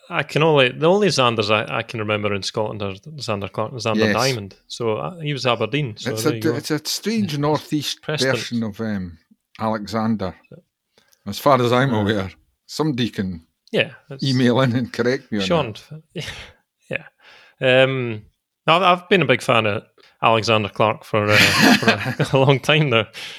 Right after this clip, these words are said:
Speaker 1: Um, he, he was on loan at my club, obviously, when, when I was working at, or just when I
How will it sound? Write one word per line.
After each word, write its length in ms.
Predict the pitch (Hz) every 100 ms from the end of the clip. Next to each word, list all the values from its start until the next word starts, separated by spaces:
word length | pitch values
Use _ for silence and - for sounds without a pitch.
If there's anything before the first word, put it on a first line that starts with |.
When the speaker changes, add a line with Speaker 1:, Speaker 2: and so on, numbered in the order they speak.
| -
Speaker 1:
Um, 680 | 127 110 113 110 107 104 101 - _ _ _
he, 280 | 139 131 139
he 60 | 127
was 100 | 120
on 140 | 135
loan 100 | 117
at 60 | 104
my 140 | 113
club, 240 | 123 113 101
obviously, 380 | 98 - 120 - -
when, 140 | 113 107
when 120 | 113 107
I 100 | 107
was 240 | 104 -
working 280 | 117 - -
at, 120 | 175 _ _ _ _ _ 120
or 80 | 110
just 280 | - 113 -
when 120 | 107
I 140 | 101